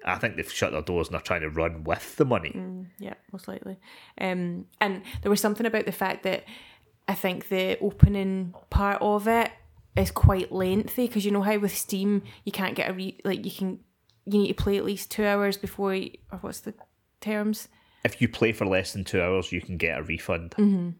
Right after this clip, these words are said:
Speaker 2: But they've made that opening sequence quite lengthy so that that
Speaker 1: Yeah.
Speaker 2: eats into your time before you actually get to the gameplay where you
Speaker 1: Yeah, the tut-,
Speaker 2: transpire
Speaker 1: the
Speaker 2: there's
Speaker 1: tutori-,
Speaker 2: fuck all to actually do.
Speaker 1: Aye, the tutorial's completely dragged out so
Speaker 2: Yeah.
Speaker 1: that you would see that through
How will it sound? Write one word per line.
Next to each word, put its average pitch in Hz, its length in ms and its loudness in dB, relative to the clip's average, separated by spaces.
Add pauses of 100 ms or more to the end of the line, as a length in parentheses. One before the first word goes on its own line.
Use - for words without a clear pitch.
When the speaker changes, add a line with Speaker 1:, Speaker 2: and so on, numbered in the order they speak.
(220)
Speaker 2:
But 196 120 2
they've 190 160 4
made 180 220 2
that 196 140 2
opening - 360 -2
sequence 190 480 -4
quite - 340 -4
lengthy 190 580 -2
so 214 220 -2
that 175 140 2
that - 160 4
Speaker 1:
Yeah. 127 140 -2
Speaker 2:
eats - 200 -6
into 180 300 -4
your 175 100 2
time 185 280 -2
before 190 220 -2
you 180 160 0
actually - 400 -4
get 175 300 -2
to 196 80 -6
the 175 100 -4
gameplay 175 520 0
where 170 160 -2
you 170 200 4
Speaker 1:
Yeah, 95 100 2
the 95 80 -2
tut-, - 40 -4
Speaker 2:
transpire 175 380 2
Speaker 1:
the 85 60 -2
Speaker 2:
there's 175 120 0
Speaker 1:
tutori-, 208 220 6
Speaker 2:
fuck 190 100 0
all 175 120 4
to - 120 0
actually 175 380 0
do. 185 240 2
Speaker 1:
Aye, 190 160 2
the 87 80 2
tutorial's 95 420 0
completely 87 380 0
dragged 80 340 -2
out 80 300 0
so 95 220 2
Speaker 2:
Yeah. 85 60 4
Speaker 1:
that 82 180 0 (120)
you 92 320 -2
would 85 140 -2
see - 220 2
that 85 220 0
through 80 440 0